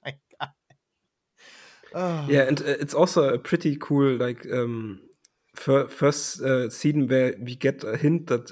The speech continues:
Speaker 2: Ash, um, is actually working to protect the alien, quote unquote, because he wants to bring it back to Earth, right? Because he's the one that, that overrides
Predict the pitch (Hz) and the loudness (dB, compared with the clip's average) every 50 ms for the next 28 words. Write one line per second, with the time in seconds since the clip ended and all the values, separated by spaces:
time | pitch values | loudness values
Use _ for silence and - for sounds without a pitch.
0 | - - 127 139 139 - - - - - - _ _ _ _ _ _ _ _ _ | -2 2 2 4 4 2 -2 -8 -10 -14 -18 _ _ _ _ _ _ _ _ _
1 | _ _ _ _ _ _ _ _ - - 127 127 123 127 123 123 120 110 - - | _ _ _ _ _ _ _ _ -4 -2 0 0 0 0 -2 -4 -6 -8 -10 -14
2 | _ _ - _ _ _ _ _ _ _ _ _ _ - 135 - - - 143 143 | _ _ -20 _ _ _ _ _ _ _ _ _ _ -4 -4 -4 -2 0 0 0
3 | - - 156 143 139 135 131 120 - - - - - _ _ _ _ _ 123 123 | 0 0 -2 2 2 2 2 2 -2 -4 -10 -20 -20 _ _ _ _ _ -10 -2
4 | 127 127 123 - - 151 139 - - 143 - - - 131 - - 131 135 - - | 4 4 4 4 4 2 0 0 0 -4 -2 -2 -4 -4 2 2 2 2 2 0
5 | - 160 156 139 143 151 156 160 160 165 156 - - 160 160 160 156 - 160 156 | 0 2 4 4 4 4 4 4 2 0 -2 0 0 2 2 0 0 0 -2 -2
6 | 151 151 143 - - 139 - 139 120 123 123 - - 117 113 120 120 120 120 120 | -2 -2 -6 -10 -10 -8 -4 -2 -2 -2 -2 -2 -4 -6 -4 -2 -2 -2 -2 -4
7 | 120 120 - - 113 117 - - 113 - - - - - 104 104 120 147 147 - | -6 -8 -8 -8 -10 -6 -4 -4 -6 -4 -6 -8 -8 -8 -6 -6 -6 -6 -6 -6
8 | 120 117 120 - - - 139 - - - 156 156 156 - 131 123 127 127 127 127 | -6 -6 -8 -10 -12 -12 -12 -6 -4 -2 -2 -2 -4 -4 0 2 2 2 2 0
9 | 120 117 113 - - _ - 117 113 - - 131 127 127 120 113 120 113 113 117 | -2 -4 -4 -6 -8 _ -6 -6 -6 -6 -6 -4 -2 -2 -2 0 -2 -2 -2 -4
10 | - - - - - | -6 -10 -12 -14 -16